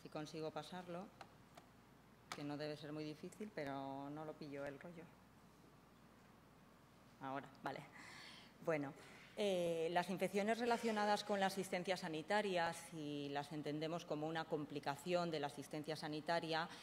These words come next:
se adaptan al concepto de la O M S de evento, de evento adverso, como aquellas lesiones o daños no esperados o no deseados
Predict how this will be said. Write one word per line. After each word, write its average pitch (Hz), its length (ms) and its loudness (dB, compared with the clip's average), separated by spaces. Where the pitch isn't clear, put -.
se - 180 4
adaptan 170 840 4
al 160 240 2
concepto 151 840 0
de 151 160 4
la 147 180 6
O 151 80 6
M 156 300 4
S 156 220 -2
de 147 80 0
evento, 147 420 0
de 156 140 -2
evento 151 300 0
adverso, 147 600 2
como 165 200 2
aquellas 170 400 2
lesiones 170 760 2
o 147 80 0
daños 165 480 6
no 160 100 0
esperados 170 720 2
o 156 60 -2
no 151 140 0
deseados 165 680 2